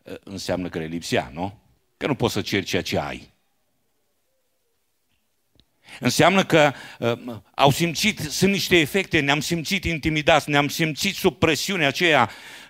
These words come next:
Și atunci au spus, „Hai să ne rugăm. Hai să ne rugăm pentru voi.”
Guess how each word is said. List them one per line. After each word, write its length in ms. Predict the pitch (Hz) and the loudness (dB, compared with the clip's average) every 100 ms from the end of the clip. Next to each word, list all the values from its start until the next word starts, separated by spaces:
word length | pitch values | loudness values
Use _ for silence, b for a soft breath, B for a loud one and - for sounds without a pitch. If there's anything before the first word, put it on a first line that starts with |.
| B _ _ _ | B _ _ _
Și 140 | - | -4
atunci 260 | 104 139 131 | -2 -2 -2
au 80 | 117 | -4
spus, 220 | 139 123 | -4 -2
„Hai 140 | 117 | -2
să 120 | 113 | -2
ne 120 | 110 98 | -2 -2
rugăm. 580 | 95 90 95 80 64 _ _ _ _ _ _ _ _ _ _ _ _ _ | -2 0 -2 -2 -8 _ _ _ _ _ _ _ _ _ _ _ _ _
Hai 200 | - 92 | -8 -6
să 120 | 104 | -4
ne 120 | 92 | -4
rugăm 340 | 92 90 95 85 | -2 0 -2 -2
pentru 320 | 87 78 80 | -6 -6 -6
voi.” 480 | 78 76 60 - | -6 -6 -8 -14